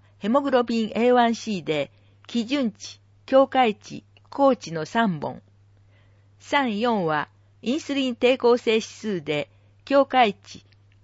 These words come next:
高値の二本が示されています。概要を説明します。一、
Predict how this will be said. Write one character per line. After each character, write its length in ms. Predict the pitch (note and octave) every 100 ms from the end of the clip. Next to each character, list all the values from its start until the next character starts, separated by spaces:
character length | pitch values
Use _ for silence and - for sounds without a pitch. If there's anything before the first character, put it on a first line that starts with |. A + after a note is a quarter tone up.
| -
高 220 | D4 C4+
値 160 | - F3
の 240 | D#3+ D3+ -
二 180 | A3+ D4
本 200 | D4+ G#3+
が 100 | E3+
示 280 | - F3+ A3
さ 100 | F#3+
れ 120 | F3
て 160 | -
い 140 | D#3 C#3+
ま 140 | C#3
す。 180 | - _ _ _ _ _ _ _ _ _ _ -
概 260 | G3 B3+ C#4
要 240 | C4+ A#3+
を 120 | A3+
説 300 | A#3 F#3+ F#3+
明 200 | G3 F3+
し 160 | F3 -
ま 160 | D#3+ E3
す。 200 | - _ _ _ _ _ _ _ _ _ _ _ -
一、 440 | G3+ - A3+ -